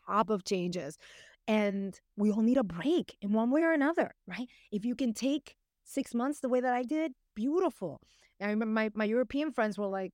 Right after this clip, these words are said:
was like, "Just six months? You're not taking a year?" And I'm like, "All right, like, chill, right?" Like, we all have different, <laughs> we, we all have different lived experiences. Yeah, but, but for someone, it's just maybe a week,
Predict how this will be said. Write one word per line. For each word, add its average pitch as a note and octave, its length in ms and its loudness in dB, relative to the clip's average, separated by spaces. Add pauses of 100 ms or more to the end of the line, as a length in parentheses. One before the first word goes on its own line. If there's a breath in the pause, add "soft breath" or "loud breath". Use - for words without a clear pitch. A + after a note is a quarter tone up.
(120)
was F#3 100 -14
like, F3+ 120 -6
"Just C4 200 -4
six F#4+ 220 -4
months? B3 260 2
You're C4 80 0
not B3+ 140 0
taking D#4 240 2
a - 20 4
year?" C4 420 2
And C#4+ 100 0
I'm B3+ 100 -4
like, B3+ 160 -4
"All C#4+ 140 2
right, G#3+ 240 2
like, G3 200 -6
chill, G#3+ 340 0
right?" G#3+ 200 -2
Like, G#3 140 -4
we A3 140 0
all A3+ 160 2
have A3 140 -4
different, A3 420 -4 (120)
<laughs> - 120 -6
we, D#4+ 160 4 (100)
we D#4 140 2
all F4 160 6
have D#4+ 160 4
different C#4 280 2
lived B3+ 160 0
experiences. A3+ 540 -2 (320 loud breath)
Yeah, C4+ 260 0
but, C#4 320 0 (200)
but D4 100 0
for D#4+ 100 0
someone, G4 340 0
it's D#4+ 100 -2
just E4+ 200 -2
maybe E4 260 2
a D#4 80 2
week, C4 500 -2